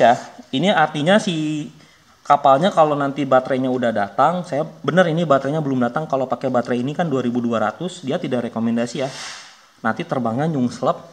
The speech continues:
soalnya keberatan ke depan. Mungkin nanti di video berikutnya saya mau kasih tahu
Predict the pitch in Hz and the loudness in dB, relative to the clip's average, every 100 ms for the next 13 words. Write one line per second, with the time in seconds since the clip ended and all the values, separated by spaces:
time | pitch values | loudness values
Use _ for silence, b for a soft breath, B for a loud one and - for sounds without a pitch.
0 | - - - 107 123 127 113 98 107 113 | -20 -10 -4 -2 -2 -2 -2 0 -4 -4
1 | 107 - 113 143 156 b b b b b | -8 -2 -2 -2 -8 b b b b b
2 | b _ 139 147 220 202 240 214 220 185 | b _ -6 0 2 4 4 2 0 2
3 | 180 170 170 156 170 226 233 170 220 226 | 2 2 -2 -2 2 2 4 4 4 2
4 | 190 190 160 147 208 | 0 2 4 4 4